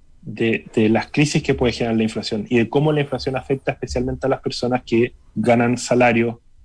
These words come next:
en pesos y es todo lo que tienen, la, la clase trabajadora. Eh, pero si uno mira la historia larga de Chile, el, el economista, eh, Sebastián Edwards me recomendó un, un artículo, eh, donde se cuenta un poco la historia de la inflación en Chile hasta, hasta,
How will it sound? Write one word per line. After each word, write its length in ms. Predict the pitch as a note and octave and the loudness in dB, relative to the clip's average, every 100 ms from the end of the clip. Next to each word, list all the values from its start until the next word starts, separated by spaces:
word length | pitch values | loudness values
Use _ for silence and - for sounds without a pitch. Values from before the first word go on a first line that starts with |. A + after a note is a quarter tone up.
| - | -12
en 140 | A2+ | -10
pesos 460 | A2 C3+ B2+ C#3 B2+ | -4 -4 -2 -2 0
y 160 | A#2 | 0
es 140 | A#2 - | -2 -2
todo 140 | B2 | -2
lo 100 | A#2+ | -2
que 120 | A#2+ | -2
tienen, 420 | B2 E3+ G2+ A2 D#3 - _ - - - | -2 -2 -2 -8 -16 -20 _ -16 -14 -12
la, 200 | B2 - - - - | -12 -12 -18 -20 -6
la 120 | A2+ | -2
clase 260 | A#2+ B2+ C3+ | 0 0 -2
trabajadora. 560 | A2+ A2+ B2+ D#3 C#3+ - - - - - - - | -2 -2 0 0 0 -6 -20 -20 -20 -20 -20 -6
Eh, 340 | A2+ A#2 A2 - _ | -2 0 -2 -8 _
pero 200 | - B2+ | 2 2
si 120 | B2 | 4
uno 120 | D#3+ E3+ | 4 4
mira 160 | F3 | 4
la 80 | D#3 | 2
historia 360 | A#2+ - D3+ D3 | 0 -2 0 2
larga 260 | F#3 F3+ | 2 0
de 100 | C3+ | -2
Chile, 340 | - A#2+ B2 - _ _ - | -4 -8 -8 -12 _ _ -8
el, 180 | G#2+ A2+ | -6 -2
el 120 | A2 | -2
economista, 720 | G#2+ A2+ A2+ B2+ C#3 B2 A#2+ A2+ - | 0 2 2 0 2 4 2 -2 -12
eh, 240 | A2+ G#2 A2 | -12 -10 -8
Sebastián 400 | - G#2+ - A#2+ | -8 -8 -4 0
Edwards 340 | C3+ C#3+ C#3+ - _ _ _ | 2 2 -2 -14 _ _ _
me 80 | A2 | -6
recomendó 460 | A2 A2+ A2 G#2+ B2+ | -2 0 2 2 2
un, 300 | C3 B2 A#2 | 2 0 -4
un 160 | A#2+ A2+ | -4 -4
artículo, 560 | A2+ C#3+ C3+ D3 - - _ _ _ _ A#2 | -2 -2 0 0 -2 -10 _ _ _ _ -2
eh, 280 | A#2+ A2+ A2 | 0 0 0
donde 480 | A#2 A#2 A#2 A2+ | -2 0 0 0
se 160 | A2 B2+ | -2 -2
cuenta 240 | C3 C3+ | -2 0
un 180 | C#3 C#3 - | -2 -2 -12
poco 160 | - C#3 | -8 -2
la 100 | C3 | -2
historia 280 | C3 F3+ E3+ | -2 0 2
de 20 | |
la 40 | E3 | 0
inflación 360 | D3+ C#3+ E3 | -2 -4 -2
en 100 | D#3+ | -4
Chile 200 | - D#3+ | 0 0
hasta, 180 | D#3+ - | 0 -2
hasta, 520 | - - B2 A#2 A2 | -6 -2 0 0 0